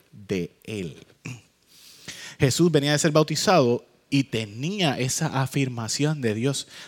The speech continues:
Padre sobre su vida y el ministerio también. Él sabía <clears throat> no solo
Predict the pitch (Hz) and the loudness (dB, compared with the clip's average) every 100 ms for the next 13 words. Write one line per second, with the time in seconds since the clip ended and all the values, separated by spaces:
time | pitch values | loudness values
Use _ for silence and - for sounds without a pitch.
0 | - 127 123 113 98 95 95 92 98 90 | -4 0 2 0 -4 -6 -4 -4 -6 -6
1 | 110 101 82 - - 131 123 117 135 131 | -4 -6 -8 -12 -12 -2 -2 0 -4 -4
2 | 120 - - - 220 247 107 85 _ _ | -6 -6 -6 0 2 2 -2 -6 _ _
3 | - 85 82 80 85 _ _ _ _ _ | -14 -10 -8 -8 -10 _ _ _ _ _
4 | - - - - - 190 - 202 196 175 | -14 -12 -12 -2 4 4 6 6 8 6
5 | 117 - 175 147 135 180 196 196 131 | 4 0 0 2 2 4 6 6 6